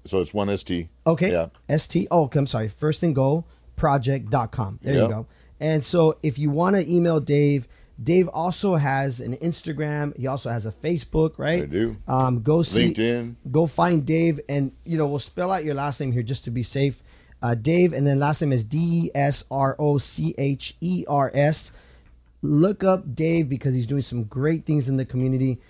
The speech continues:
Speaker 2: This golf tournament's gonna be off the hook.
Speaker 1: Oh, it's gonna
Speaker 2: It,
Speaker 1: be
Speaker 2: it's gonna be awesome,
Speaker 1: well,
Speaker 2: brother.
Speaker 1: well, and we talked about the celebrities that are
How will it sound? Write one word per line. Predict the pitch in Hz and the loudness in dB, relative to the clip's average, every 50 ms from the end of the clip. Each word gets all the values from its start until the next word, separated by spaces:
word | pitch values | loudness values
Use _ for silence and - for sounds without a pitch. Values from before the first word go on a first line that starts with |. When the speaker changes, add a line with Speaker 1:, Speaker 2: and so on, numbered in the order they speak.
| - - _ - - | -20 -20 _ -8 -2
Speaker 2:
This | - 185 269 - - | 0 2 2 2 0
golf | - - 175 156 | 0 -2 -2 -2
tournament's | - - 180 160 160 151 147 143 139 117 - | -2 -2 0 2 2 4 4 2 2 0 0
gonna | - 135 131 123 | -2 -2 -2 0
be | 110 123 120 123 - - - | 0 -2 -2 -4 -6 -8 -6
off | 117 123 131 131 135 - - _ - - - | -4 -2 -2 -2 -2 -6 -10 _ -20 -14 -8
the | - 120 110 | -4 -2 0
hook. | 104 127 143 175 - - - - - | 2 2 2 2 0 -4 -10 -10 -6
Speaker 1:
Oh, | - 101 101 | -4 -2 -2
it's | 92 87 92 - | -2 -2 -2 -2
gonna | - 123 110 | 0 0 2
Speaker 2:
It, | 98 | 2
Speaker 1:
be | 110 113 107 107 | 4 4 4 4
Speaker 2:
it's | 170 165 160 | 4 4 4
gonna | 214 202 | 4 4
be | 165 160 151 | 6 6 4
awesome, | 143 143 135 - - 107 | 4 4 4 2 0 0
Speaker 1:
well, | 110 110 113 117 | 0 0 0 2
Speaker 2:
brother. | 120 135 | 4 4
Speaker 1:
well, | 131 127 123 - | 4 4 4 2
and | - 117 117 | 0 0 0
we | 123 135 | 0 0
talked | 151 170 165 151 131 | 2 2 0 2 2
about | 127 117 110 | 0 0 0
the | 117 104 | 0 -2
celebrities | - - 113 104 104 101 95 87 98 - 90 | -4 -2 -2 -2 -2 -2 -4 -6 -10 -6 -2
that | 98 92 | 0 0
are | 90 90 87 80 - | 2 2 0 -2 -4